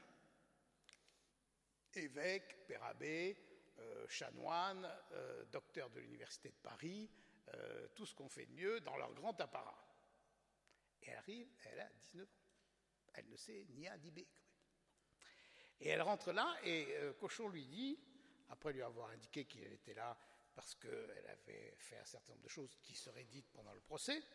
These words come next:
Cochon lui dit une, une phrase d'une banalité absolument extraordinaire, euh, pour l'époque. Il lui dit, « Vous allez maintenant prêter serment de dire la vérité sur les choses, sur les questions qu'on vous posera. »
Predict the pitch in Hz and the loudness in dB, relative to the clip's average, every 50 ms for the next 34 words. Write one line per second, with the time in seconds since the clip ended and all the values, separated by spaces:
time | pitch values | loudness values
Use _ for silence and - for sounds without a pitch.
0 | - - - - - - - - - - - - - - - - - 208 - - | -18 -18 -20 -20 -20 -20 -20 -20 -20 -20 -20 -20 -20 -20 -14 8 8 8 10 10
1 | - 269 262 220 202 175 156 160 202 208 202 185 156 156 - 170 180 170 - - | 10 10 10 8 8 4 2 0 0 0 0 0 -2 -4 -6 -6 -6 -6 2 4
2 | 247 277 262 165 175 165 156 165 170 170 175 165 160 160 156 - - 190 165 160 | 6 6 6 4 0 0 8 8 10 10 10 6 4 2 -6 -2 2 4 4 4
3 | 151 127 113 - - - - - - - - - - - - 139 123 127 131 123 | 4 2 -2 -8 -12 -18 -20 -20 -20 -20 -20 -20 -16 -10 -10 -8 -8 -6 -6 -6
4 | 120 - - - 120 120 127 - 277 233 233 - 220 - - - - - - - | -6 -6 -6 -6 -6 -8 -8 -6 -2 -2 0 0 -2 -6 -10 -20 -20 -20 -20 -20
5 | - - - - - - - - - - 151 156 151 147 - 233 240 233 - - | -20 -20 -16 -12 -12 -12 -12 -12 -2 2 6 6 6 10 10 8 8 8 2 -6
6 | - - - - - - - - - - 147 143 139 147 151 147 170 240 254 233 | -6 -8 -8 -8 -14 -18 -18 -14 -8 -4 -4 -2 -2 -2 -4 0 4 4 4 4
7 | 190 170 165 175 175 175 180 190 208 240 262 254 - - 180 - - 214 185 - | 6 8 8 8 8 8 6 6 8 8 6 6 8 4 4 6 6 4 6 6
8 | - 147 139 151 185 220 233 175 156 139 156 185 165 147 135 139 127 127 117 - | 4 4 6 6 2 2 4 2 0 2 2 2 2 4 2 0 -2 -2 2 2
9 | 196 214 - 160 135 131 - - 185 208 190 - - - 143 127 120 - 117 110 | 2 2 2 0 -2 -4 0 0 0 0 0 -4 -6 -6 -4 -4 -4 -6 -8 -6
10 | - 220 240 208 - 123 123 170 165 - 127 113 - - | -4 -4 -4 -4 -6 -8 -8 -8 -10 -10 -12 -12 -12 -14